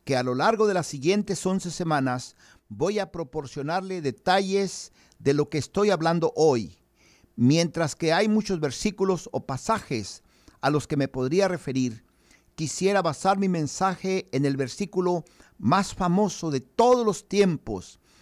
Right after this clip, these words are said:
la cita de Jesús que muchas personas conocen alrededor del mundo, que es Juan tres dieciséis. "Porque tanto amó Dios al mundo, que dio a su Hijo unigénito, para que todo aquel que en él cree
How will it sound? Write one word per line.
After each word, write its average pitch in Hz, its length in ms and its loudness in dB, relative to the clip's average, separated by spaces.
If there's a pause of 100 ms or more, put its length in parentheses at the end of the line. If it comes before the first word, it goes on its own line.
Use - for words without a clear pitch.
(140)
la 147 240 0
cita - 460 0
de 170 100 0
Jesús 143 640 -4 (360)
que 139 120 0
muchas 170 440 -2
personas 185 520 -2
conocen 160 600 -2 (300)
alrededor 147 600 0
del 165 160 -2
mundo, 135 600 0
que 160 120 0
es 151 120 -4
Juan 165 420 0
tres 170 400 -2 (240)
dieciséis. 139 960 -2 (600)
"Porque 143 400 0
tanto 214 480 2
amó 175 240 2
Dios 175 320 0
al 170 120 -2
mundo, 131 520 0 (420)
que 131 120 -2
dio 139 200 0
a 165 80 -2
su 143 200 -4
Hijo 175 260 -4
unigénito, 160 840 -2 (400)
para 123 220 -4
que 113 100 -10
todo 196 520 2
aquel 180 360 -4
que - 120 -4
en 143 60 0
él 143 200 -4
cree 202 480 -4